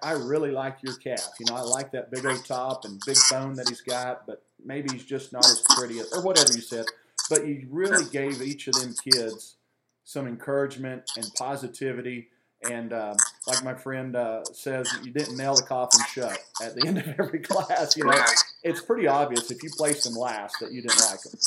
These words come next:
Speaker 1: okay? You don't have
Speaker 2: Right.
Speaker 1: to just tear these kids to shreds with your terminology.
Speaker 2: No.
Speaker 1: And
Speaker 2: No.
Speaker 1: I really admire
Speaker 2: And,
Speaker 1: the way
Speaker 2: you know,
Speaker 1: you handle that.
Speaker 2: Well, thank you. And, and, you know, in those situations, a lot of times, you know, it might be just a, a nutrition part. You know what I mean? Hey, you know,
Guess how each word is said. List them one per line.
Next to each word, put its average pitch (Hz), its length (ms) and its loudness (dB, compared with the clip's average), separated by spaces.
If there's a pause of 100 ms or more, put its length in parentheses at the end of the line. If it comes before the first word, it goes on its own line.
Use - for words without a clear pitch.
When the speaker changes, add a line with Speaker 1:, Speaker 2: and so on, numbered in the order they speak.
(120)
Speaker 1:
okay? 110 320 -2 (420)
You 139 140 -2
don't 151 220 -2
have 135 100 0 (100)
Speaker 2:
Right. 104 100 4
Speaker 1:
to - 100 8
just - 280 -8
tear 135 160 -2
these 117 220 -4
kids 123 260 4
to - 140 6
shreds 123 440 4
with 113 140 -2
your 110 100 0
terminology. 110 760 -2
Speaker 2:
No. - 100 2 (520)
Speaker 1:
And 110 220 -6
Speaker 2:
No. 110 220 2
Speaker 1:
I 143 80 4 (100)
really 208 180 4
admire 120 200 4
Speaker 2:
And, 127 100 6
Speaker 1:
the - 60 4
way - 60 2
Speaker 2:
you - 80 2
know, 113 100 -4
Speaker 1:
you - 60 -6
handle 113 200 -8
that. 101 320 -4 (580)
Speaker 2:
Well, 135 460 4
thank 147 260 6
you. 135 140 2
And, 131 160 -4
and, 165 120 0
you 190 120 -4
know, 165 120 4
in 156 60 0
those 196 260 -2
situations, 135 800 -4
a 113 40 -16
lot 127 200 0
of - 100 -10
times, 131 440 -6 (420)
you 175 100 -4
know, 165 140 0
it 175 120 0
might 220 200 2
be 131 160 -10
just 139 280 -4
a, 117 260 -4
a 117 120 -6
nutrition 120 600 -2
part. 104 380 -4
You 127 80 -2
know 131 60 -6
what 139 80 -6
I 139 40 -8
mean? 131 80 -2
Hey, 135 180 0 (340)
you 143 100 -4
know, 139 80 -2